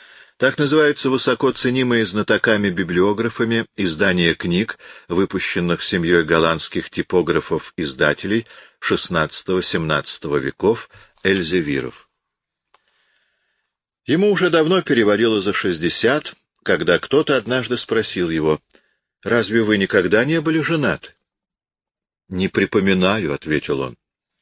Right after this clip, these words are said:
«Если ему случалось, а с кем это не случается?» вздыхать иногда:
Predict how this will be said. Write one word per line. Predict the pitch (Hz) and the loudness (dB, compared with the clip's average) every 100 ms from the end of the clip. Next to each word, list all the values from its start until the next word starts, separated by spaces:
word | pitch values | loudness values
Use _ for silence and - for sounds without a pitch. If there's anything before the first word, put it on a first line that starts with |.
| _ _ _ _ _ _ _ - - - - | _ _ _ _ _ _ _ -20 -20 -18 -2
«Если | 117 156 160 | 0 2 4
ему | 165 165 | 4 2
случалось, | - 139 - 175 117 - - _ _ _ _ | 0 0 2 2 0 -2 -10 _ _ _ _
а | 90 90 87 | 0 2 2
с | 87 | 0
кем | - 151 131 | 0 0 2
это | 98 87 | 0 -2
не | 82 | -4
случается?» | - 85 - 85 71 - - _ _ _ - - | -2 0 2 2 2 -4 -12 _ _ _ -20 -12
вздыхать | 85 78 104 - 151 135 | -6 0 0 2 0 0
иногда: | 92 78 - 69 | -2 -2 0 -2